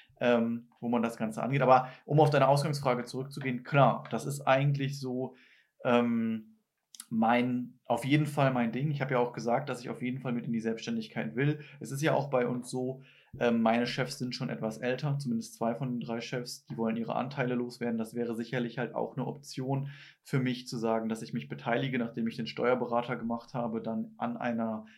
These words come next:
an einem, an einer, äh, Kanzlei. Die Problematik, die ich dabei aber hätte, ist, das wirkt für mich so auch als sehr digitalisierter oder als sehr, ähm, wie soll ich sagen, als sehr, als Internetmensch ist es für mich ein bisschen starr, weil du, wir viele,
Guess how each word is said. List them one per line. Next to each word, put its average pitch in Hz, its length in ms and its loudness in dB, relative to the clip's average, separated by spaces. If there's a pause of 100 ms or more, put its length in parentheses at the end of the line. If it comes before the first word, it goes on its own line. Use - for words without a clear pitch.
(460)
an 127 220 2
einem, 120 680 0
an 120 140 -2
einer, 117 800 -2
äh, 113 120 -4
Kanzlei. 113 720 -4 (280)
Die 123 80 -4
Problematik, 135 680 0
die 143 80 -6
ich 139 120 -4
dabei 131 320 0
aber 127 140 -4
hätte, 139 300 -6
ist, 139 300 -8 (220)
das 110 260 -10
wirkt 160 260 0
für - 180 -4
mich 143 440 -2
so 147 180 -2
auch 123 140 0
als 127 200 -2
sehr 123 180 0
digitalisierter 120 920 -4
oder 120 280 -2
als 110 260 -8
sehr, 120 500 0
ähm, 110 500 -4 (360)
wie - 60 -20
soll 123 140 2
ich 117 60 0
sagen, 123 200 4
als 117 260 -2
sehr, 120 200 2 (140)
als 127 140 2
Internetmensch 135 840 2 (460)
ist 143 140 -2
es 147 160 -2
für 156 80 2
mich 151 180 2
ein 143 80 2
bisschen 139 320 0
starr, 120 720 2
weil 120 460 2
du, 120 220 -4
wir 123 120 0
viele, 147 580 4